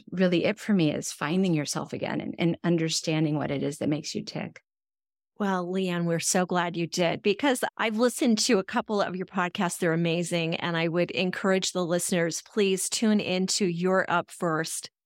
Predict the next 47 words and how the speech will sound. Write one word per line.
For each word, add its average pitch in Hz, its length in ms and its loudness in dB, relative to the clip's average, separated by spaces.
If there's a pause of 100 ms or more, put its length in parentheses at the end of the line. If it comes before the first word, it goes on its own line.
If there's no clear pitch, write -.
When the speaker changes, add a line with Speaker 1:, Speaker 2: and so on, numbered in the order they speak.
(320)
Speaker 2:
Leanne 208 280 4
has 196 140 2
interviewed 190 380 0
some 180 220 2
amazing 170 480 0
guests, 151 340 -2
and 160 260 -2
I 175 120 0
love 165 260 -2
that 180 160 -2
you're 175 100 -2
sharing 170 360 -2
your 165 80 -2
story. 156 400 -2
I 156 40 -2
think 165 200 -10
the 170 100 -2
world 170 300 0
needs 165 480 -2 (540)
to 240 120 2
hear 196 460 2
courageous 185 500 -2
souls 180 340 -2
like 175 220 -4
you 170 160 0
who 180 100 -2
come 170 220 -2
forward 160 580 -4
and 160 440 -4
let 208 180 0
us 208 220 0
know 190 180 4
that 170 160 0
it's - 160 0
okay. 180 560 0 (400)
It's - 140 -4
okay 294 240 4
to 339 80 -4
be 277 120 2
ourselves 190 680 0
and 175 260 2
fall 185 240 2
down 180 600 0
and 180 260 2
not 180 240 2
be 196 100 -4
perfect 165 800 -4